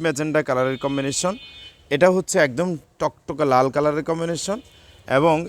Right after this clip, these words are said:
এটা হচ্ছে ব্ল্যাক কালারের কম্বিনেশন, আর এটা হচ্ছে রানী গোলাপি কালারের কম্বিনেশন। এই যে দেখুন, কালো কালারের কন্ট্রাস্টটা কত চমৎকার হয়েছে। জি, আমরা দিচ্ছি আপনাদেরকে এই ড্রেসগুলো কত টাকা করে?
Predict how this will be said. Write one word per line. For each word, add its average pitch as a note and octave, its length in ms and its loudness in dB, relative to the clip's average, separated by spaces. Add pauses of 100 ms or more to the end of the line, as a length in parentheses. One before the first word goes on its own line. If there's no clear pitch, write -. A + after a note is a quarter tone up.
(140)
এটা D#3+ 200 0
হচ্ছে F3+ 240 -2 (280)
ব্ল্যাক C#3+ 300 4
কালারের E3+ 360 0
কম্বিনেশন, F3+ 440 -4 (180)
আর A#2+ 60 0 (100)
এটা C3 160 -2
হচ্ছে C#3+ 160 -4 (140)
রানী B2 260 2 (100)
গোলাপি B2+ 360 0
কালারের C#3+ 320 2 (380)
কম্বিনেশন। G#2+ 480 -4 (1040)
এই D3 220 6
যে C3+ 100 2 (120)
দেখুন, G#2+ 340 -2 (720)
কালো B2 300 0
কালারের B2 360 -2
কন্ট্রাস্টটা C3+ 420 -8 (180)
কত - 260 -6 (220)
চমৎকার A#2+ 480 -4
হয়েছে। F#2 320 -6 (540)
জি, F#2+ 220 -6 (460)
আমরা A#2 200 -2
দিচ্ছি C3 280 -4 (100)
আপনাদেরকে C#3+ 400 0
এই C#3 80 4
ড্রেসগুলো C#3+ 300 4 (120)
কত C3+ 120 0 (100)
টাকা F3+ 160 4 (100)
করে? G#2+ 160 0